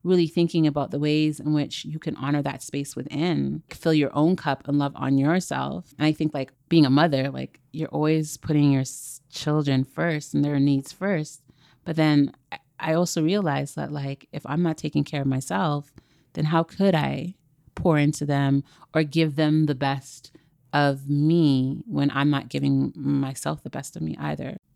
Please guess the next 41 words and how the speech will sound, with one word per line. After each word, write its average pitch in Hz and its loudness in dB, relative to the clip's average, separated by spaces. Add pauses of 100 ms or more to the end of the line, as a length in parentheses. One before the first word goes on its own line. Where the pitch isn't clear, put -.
(120)
And 170 -2
sometimes 175 -2
I 151 -8
struggle 156 -4
with 170 -2
this 160 -4
in 151 0
wellness 147 -2
too - -6
as 143 -6
well, 175 -4 (300)
because 165 -4 (100)
a 165 -4
lot 151 0
of 151 0
the 151 -4
things 151 -2
that - -10
we 151 -6
look 185 -4
at 190 -2
it, - -10
and 156 -4
when 147 0
we're 139 -2
talking 147 -8
about 143 -8
wellness 143 -2
and 143 -4
the 143 -10
idea 143 -8
of 139 -10
being 139 -6
well 139 -8 (520)
centers 160 -4
around 143 -2
this 139 -6
idea 151 -6
that 156 -6
we're, 147 -8
like, 143 -10